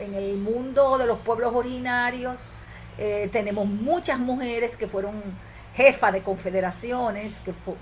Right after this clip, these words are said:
formaron parte de confederaciones, parte tribales, que no solamente se menciona a Anacaona, que es la que más conocemos, sino hay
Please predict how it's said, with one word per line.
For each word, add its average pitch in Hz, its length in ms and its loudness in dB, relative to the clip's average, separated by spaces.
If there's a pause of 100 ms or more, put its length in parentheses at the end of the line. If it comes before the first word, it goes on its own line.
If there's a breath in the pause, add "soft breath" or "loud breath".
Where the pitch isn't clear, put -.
formaron 185 420 -2
parte 233 340 2
de 208 80 -6
confederaciones, 190 880 -4 (480 loud breath)
parte 226 380 6
tribales, 196 640 2
que 202 100 -4
no 185 80 -2
solamente 190 480 -2
se 202 140 -8
menciona 175 720 -6
a 180 100 -6
Anacaona, 190 600 -2
que 190 80 -8
es 180 60 -4
la 170 100 -4
que 175 100 -12
más 170 160 -8
conocemos, 185 520 -10
sino 180 180 -8
hay 175 120 -8